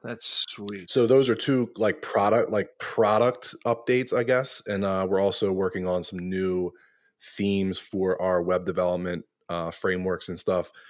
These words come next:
Speaker 2: But the thing that I'm probably more excited about than anything else, we're, we're releasing a done for you, uh, marketing package, <clears throat> kinda like a local marketing in a box type of thing, uh, called Local Traffic Marketing. And this is actually,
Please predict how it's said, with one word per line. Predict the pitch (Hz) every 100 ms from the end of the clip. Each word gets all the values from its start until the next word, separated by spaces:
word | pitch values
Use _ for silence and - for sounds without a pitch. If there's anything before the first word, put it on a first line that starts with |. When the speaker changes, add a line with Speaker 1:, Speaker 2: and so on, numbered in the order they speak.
| - -
Speaker 2:
But | 107 101
the |
thing | 104 139 131
that | 120
I'm | 110 107 107 104 - - -
probably | - 127 117
more | 107 101
excited | 90 107 98 92
about | 90 95 95
than | 95
anything | 92 92 98
else, | 101 104 -
we're, | 92 95 -
we're | 95 95 _
releasing | 90 98 107 107 104 98
a | - 95 92
done | 90 85 104 101
for | 101 - 101 95
you, | 95 95 90 90 - _ _ _ _ _ _
uh, | 95 87 90
marketing | 104 120 113 98
package, | 90 95 90 92 87 - -
<clears throat> | -
kinda | - 113 139 120
like | 104 95
a | 98 92
local | 90 98 104 95 87
marketing | 92 98 92 87
in | 87
a |
box | 82 90 95 95 -
type | - 85
of | -
thing, | 92 90 90 _ - _ _
uh, | 98 92
called | - 104
Local | 95 101 107 107
Traffic | 98 - 95 92 90
Marketing. | 92 95 95 87 87
And |
this | 101 120
is |
actually, | 104 113 110 107 98 92